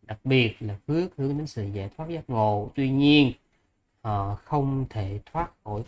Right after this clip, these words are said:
kẻ thù. Chỉ có những ai thực hành rèn luyện từ tâm, ừ,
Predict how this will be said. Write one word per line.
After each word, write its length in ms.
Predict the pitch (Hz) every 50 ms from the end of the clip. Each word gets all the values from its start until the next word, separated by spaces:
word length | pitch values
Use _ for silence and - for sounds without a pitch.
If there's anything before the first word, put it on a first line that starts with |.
| -
kẻ 160 | - 107 113 - - -
thù. 240 | 113 104 98 98 98 - _ _ _ _ _ _ _ _ _ _ _ _ _ _ _ _ _ _ _ _ -
Chỉ 340 | 127 107 101 101 113 127 143
có 160 | - 170 170
những 220 | 143 113 110 143 - -
ai 600 | - 156 135 139 139 143 139 139 135 117 107 - _ _ _ _ _ _ _ _ _ _ _ _ _
thực 200 | - 117 - _
hành 600 | - - 110 107 110 110 107 104 101 98 98 92 - _ _ _ _ _ _ _ _ _ _ _ _ _ _ _ _ -
rèn 360 | 120 113 110 104 104 107 107
luyện 320 | 107 104 101 104 104 107 -
từ 220 | - 113 107 101 104 -
tâm, 300 | - 127 127 135 127 117 107 - _ _ _ _ _ _ _ _ _ -
ừ, 200 | 139 143 160 165